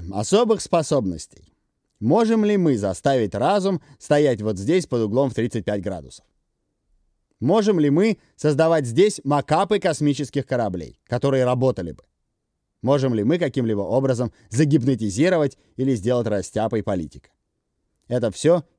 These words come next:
действования, действования, посредством которых мы изменяем местоположение и мыслезаключения в отношении четырех элементов, которые мы только что перечислили.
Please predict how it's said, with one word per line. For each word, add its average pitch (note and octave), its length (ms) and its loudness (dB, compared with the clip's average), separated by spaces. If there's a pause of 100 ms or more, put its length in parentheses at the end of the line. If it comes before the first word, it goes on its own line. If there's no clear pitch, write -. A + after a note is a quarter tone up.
действования, C3 800 -4 (140)
действования, A2 720 -4 (240)
посредством G2 460 -8
которых F#2+ 400 -6
мы F2+ 180 -8 (120)
изменяем G#2 580 -2
местоположение G#2 1000 -4 (160)
и A2 100 -2
мыслезаключения A2 1000 -4 (160)
в A2 80 -6
отношении A#2+ 560 0
четырех F2+ 460 -6
элементов, G#2+ 520 -4 (260)
которые G#2+ 360 -4
мы F#2 120 -4
только G#2 320 -4
что - 160 -12
перечислили. - 640 -16